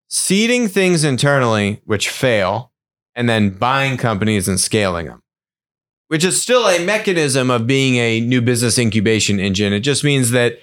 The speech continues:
the new business is a little bit bigger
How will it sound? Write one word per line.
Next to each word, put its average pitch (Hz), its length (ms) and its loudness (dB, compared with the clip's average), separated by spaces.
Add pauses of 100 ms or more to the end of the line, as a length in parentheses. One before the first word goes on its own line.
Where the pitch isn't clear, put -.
(300)
the 156 60 -4
new 185 140 0
business 180 380 0
is 151 140 -2
a 160 60 0
little 208 280 0
bit 170 320 -2
bigger 117 440 0